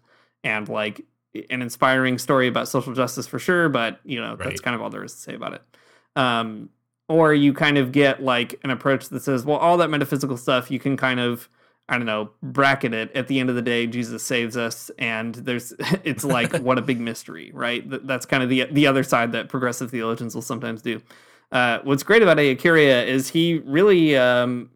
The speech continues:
Speaker 1: engages the tradition of thinking about soteriology in this critical way, uh, but wants to preserve some of the most, like, I don't know how to put it, like, the most textured
Speaker 2: Mm-hmm.
Speaker 1: part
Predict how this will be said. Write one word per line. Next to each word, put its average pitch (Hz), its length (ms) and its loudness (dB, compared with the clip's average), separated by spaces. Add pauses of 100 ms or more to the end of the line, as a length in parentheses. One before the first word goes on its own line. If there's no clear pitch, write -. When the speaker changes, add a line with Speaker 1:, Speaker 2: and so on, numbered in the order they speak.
Speaker 1:
engages 139 720 2
the 123 120 -4
tradition 127 580 -4
of 110 140 -10
thinking 131 300 -4
about 113 160 -6
soteriology 123 840 -2
in 117 120 -4
this 117 160 -6
critical 165 500 -2
way, 117 440 0 (340)
uh, 117 220 2
but 131 180 2
wants 170 320 2
to 151 100 0
preserve 139 600 2
some 139 260 0
of 139 140 2
the 123 80 0
most, 127 640 -2
like, 113 460 -6 (540)
I 139 80 0
don't 135 100 -2
know 123 100 -4
how 127 80 -2
to 123 80 0
put 123 200 -2
it, 110 160 -4
like, 120 340 -4
the 127 180 -6
most 135 500 0
textured 147 600 0
Speaker 2:
Mm-hmm. - 60 -20
Speaker 1:
part 180 360 0